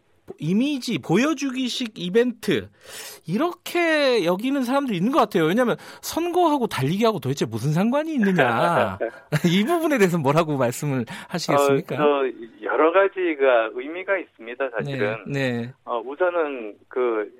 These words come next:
Speaker 2: 국민 혈세 낭비하지 않지 않습니까?
Speaker 1: 아, 네.
Speaker 2: 그리고 또, 어, 직전에 말씀드렸듯이 코로나 일구 전국에서,
Speaker 1: 네.
Speaker 2: 어, 직접 그렇게 유권자들 접촉하기보다는 온라인으로 많은 사람을 모으는,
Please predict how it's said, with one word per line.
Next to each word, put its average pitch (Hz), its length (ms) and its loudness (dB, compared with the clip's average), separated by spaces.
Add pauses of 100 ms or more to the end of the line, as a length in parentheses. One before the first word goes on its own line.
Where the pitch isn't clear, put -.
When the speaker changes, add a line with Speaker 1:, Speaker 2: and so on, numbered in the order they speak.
Speaker 2:
국민 196 340 -2
혈세 185 520 4
낭비하지 131 480 0
않지 120 240 -4
않습니까? 117 560 -2 (260)
Speaker 1:
아, 127 360 -2
네. 110 420 -2 (340)
Speaker 2:
그리고 135 380 0
또, 127 400 2
어, 117 160 -8 (280)
직전에 143 320 2
말씀드렸듯이 123 960 0
코로나 170 360 2
일구 135 260 -2
전국에서, 123 840 -4
Speaker 1:
네. 123 360 -4
Speaker 2:
어, 113 140 -6 (100)
직접 - 420 -2 (260)
그렇게 120 720 -6
유권자들 131 540 -4
접촉하기보다는 113 880 -2
온라인으로 160 680 -2
많은 98 300 -2
사람을 117 400 -4
모으는, 110 320 -4